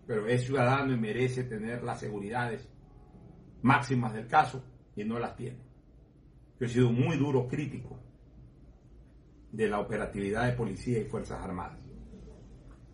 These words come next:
Y en noviembre del año pasado,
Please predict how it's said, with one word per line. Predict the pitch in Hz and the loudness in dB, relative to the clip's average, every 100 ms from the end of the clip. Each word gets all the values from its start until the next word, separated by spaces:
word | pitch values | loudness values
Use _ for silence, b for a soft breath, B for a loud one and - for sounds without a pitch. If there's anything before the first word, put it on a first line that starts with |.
| - - | -8 4
Y | 127 | 8
en | 123 123 - - - - - - - - - - - - - - - - | 8 6 -2 -10 -16 -20 -20 -20 -20 -20 -20 -20 -20 -20 -20 -20 -20 -8
noviembre | 117 120 170 254 190 147 | 0 4 6 6 4 2
del | 143 | 0
año | 165 156 | -2 -8
pasado, | - - - | -10 -8 -8